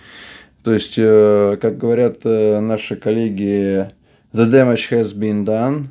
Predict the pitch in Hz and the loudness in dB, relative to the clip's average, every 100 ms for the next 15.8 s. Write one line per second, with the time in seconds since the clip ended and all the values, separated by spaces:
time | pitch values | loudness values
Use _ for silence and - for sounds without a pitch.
0 | - - 110 107 104 104 113 120 110 - | -14 -8 -4 -2 -2 -2 -2 -2 -4 -2
1 | 113 104 101 - 113 113 123 120 98 - | 0 2 0 -2 -4 -2 0 -2 -4 -2
2 | 110 101 - - 127 117 - 113 110 107 | 0 0 -2 2 2 0 -4 -4 -2 0
3 | 113 120 113 107 101 _ _ _ _ _ | 2 2 2 -4 -4 _ _ _ _ _
4 | - 101 104 101 101 101 101 98 92 - | -8 -4 -2 0 0 0 0 -2 -6 -10
5 | _ _ _ _ _ _ _ 120 131 123 | _ _ _ _ _ _ _ 0 0 2
6 | 127 101 104 101 95 90 87 - _ _ | 0 0 -2 -2 -2 -2 -6 -10 _ _
7 | 50 50 67 76 69 60 60 60 58 58 | -20 -14 -10 -6 -6 -6 -6 -8 -10 -10
8 | 58 50 - 113 110 107 123 117 110 101 | -12 -12 -4 0 0 2 2 0 -4 -4
9 | 95 104 98 104 98 95 104 135 160 151 | -4 -6 -4 -4 -4 -4 -2 0 0 0
10 | - 123 127 123 110 101 101 - 135 135 | 0 0 0 -2 -2 -6 -8 -2 0 0
11 | 117 - - 113 113 117 123 110 107 104 | -2 -4 -2 0 2 2 0 -2 -2 -4
12 | - 113 107 - 95 - 104 101 98 104 | -4 -4 -4 -8 -8 -2 0 0 -4 -6
13 | - 101 95 - 107 - 101 107 104 95 | -6 -6 -8 -4 -4 -4 0 0 0 -6
14 | - 98 98 101 98 92 107 104 - 95 | -4 -2 -2 -2 -4 -6 -8 -8 -10 -10
15 | 95 - 98 - 95 95 95 | -8 -4 -4 -4 -4 -2 -2